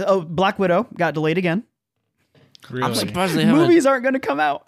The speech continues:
Speaker 1: <laughs>
Speaker 3: I'm surprised
Speaker 2: So
Speaker 3: they haven't put Black Widow out on Disney Plus yet.
Speaker 1: They're trying
Speaker 3: I'm
Speaker 1: to avoid it at all costs. I think they can get away with Mulan because they, they know the mo-, they knew the movie sucked, and then they still charged thirty bucks for a long time.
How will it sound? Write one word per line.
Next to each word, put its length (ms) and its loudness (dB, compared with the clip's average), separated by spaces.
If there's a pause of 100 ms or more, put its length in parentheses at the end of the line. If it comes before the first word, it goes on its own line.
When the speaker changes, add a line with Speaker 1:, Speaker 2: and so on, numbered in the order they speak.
Speaker 1:
<laughs> 120 -10
Speaker 3:
I'm 120 -4
surprised 340 0
Speaker 2:
So 60 0
Speaker 3:
they 60 2
haven't 240 -2
put 240 0
Black 240 -2
Widow 200 -2
out 200 -4
on 160 -8
Disney 220 -10
Plus 340 -8
yet. 240 -6 (520)
Speaker 1:
They're 140 -2
trying 280 0
Speaker 3:
I'm 60 0
Speaker 1:
to 120 0
avoid 300 0
it 80 -4
at 180 -8
all 280 -2
costs. 580 -10 (200)
I 80 -2
think 280 -2
they 100 0
can 120 0
get 120 0
away 180 2
with 140 0
Mulan 560 0
because 300 -4
they, 360 -2
they 160 0
know 220 2
the 80 0
mo-, 120 0
they 140 2
knew 160 4
the 80 2
movie 220 2
sucked, 540 -6 (280)
and 80 0
then 80 2
they 80 2
still 260 -2
charged 440 -2
thirty 220 0
bucks 300 -4
for 140 -8
a 60 -4
long 280 -4
time. 400 -14